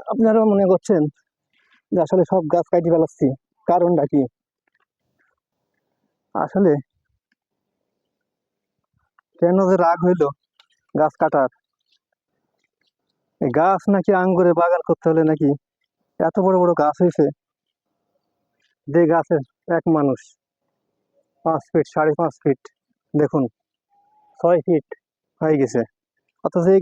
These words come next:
গাছ নাকি কেটে, গোড়া থেকে কেটে ফেলতে হবে। পুন-, যাকে বলা হয় কি রিকাট। আসল কথা হলো যে রিকাট করতে হবে। তো এ কি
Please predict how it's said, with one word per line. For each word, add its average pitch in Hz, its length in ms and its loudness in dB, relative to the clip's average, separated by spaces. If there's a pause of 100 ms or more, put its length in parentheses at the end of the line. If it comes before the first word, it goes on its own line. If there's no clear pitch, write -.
গাছ 180 120 -2 (100)
নাকি 170 200 2 (1160)
কেটে, 202 380 2 (1700)
গোড়া 180 260 2
থেকে 165 160 4
কেটে 190 200 2
ফেলতে 127 200 0
হবে। 101 180 -2 (1000)
পুন-, 196 240 0 (200)
যাকে 170 240 2
বলা 180 200 2
হয় 170 120 0
কি 214 80 0 (280)
রিকাট। 170 300 -2 (1900)
আসল 214 380 -2 (100)
কথা 190 200 -2
হলো 196 200 2 (380)
যে 196 40 0 (100)
রিকাট 208 280 0
করতে 139 200 -4
হবে। 104 240 -6 (1160)
তো - 80 -2
এ 220 80 4
কি 196 100 0